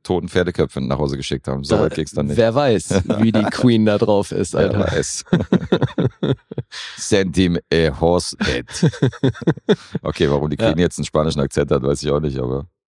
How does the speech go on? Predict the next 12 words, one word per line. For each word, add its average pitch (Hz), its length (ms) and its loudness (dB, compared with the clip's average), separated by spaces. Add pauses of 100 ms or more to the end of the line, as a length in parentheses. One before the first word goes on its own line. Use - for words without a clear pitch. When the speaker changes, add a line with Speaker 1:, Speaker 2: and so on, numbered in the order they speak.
(420)
Speaker 2:
Ja, 85 180 -4
das 85 180 -8
wäre 92 260 -8
eher 85 400 -8
so 92 100 -6
ein 90 140 -6 (140)
Off 92 240 -2
with 95 160 -4
his 90 180 -8
head 95 220 -4
Szenario. 90 680 -2 (280)
Speaker 1:
Ja. 73 140 -2